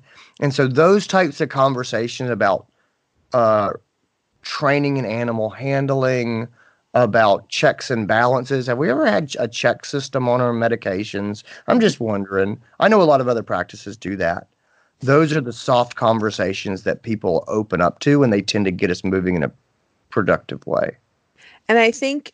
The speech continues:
Speaker 2: um, this is an area of opportunity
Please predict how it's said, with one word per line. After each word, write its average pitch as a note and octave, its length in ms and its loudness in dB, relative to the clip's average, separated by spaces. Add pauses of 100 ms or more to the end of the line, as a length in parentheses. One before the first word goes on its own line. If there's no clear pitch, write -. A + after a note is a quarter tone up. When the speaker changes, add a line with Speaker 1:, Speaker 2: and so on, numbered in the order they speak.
Speaker 2:
um, F3+ 240 -2
this G3+ 320 -2
is A#3 140 -8
an A3 80 -2
area E3+ 340 4
of D#3+ 80 0
opportunity D#3 1000 -4